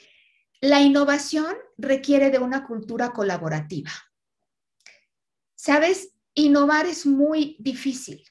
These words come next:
pero innovar solo es triplemente difícil. Cuando innovamos solos,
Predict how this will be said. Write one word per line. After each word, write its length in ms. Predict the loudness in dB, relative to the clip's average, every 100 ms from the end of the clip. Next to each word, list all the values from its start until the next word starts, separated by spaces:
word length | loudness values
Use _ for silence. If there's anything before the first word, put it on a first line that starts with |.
| _ _ _ _ _ _ _
pero 180 | -4 -2
innovar 400 | -2 0 -2 -4
solo 640 | -4 -2 0 -2 -12 _ _ _ _ _
es 260 | -20 -20 -8
triplemente 800 | -4 -2 -2 -8 -8 -14 -14 -14
difícil. 500 | -14 -18 -20 -20 -20 _ _ _ _ _ -20 -20 _ _ _ _ _ _ _ _ _ _ _ 0
Cuando 800 | 2 4 4 6 4 0 -4 -2
innovamos 680 | 2 4 4 2 0 -6
solos, 920 | -8 -2 0 0 -2 -4 -14 -16 -18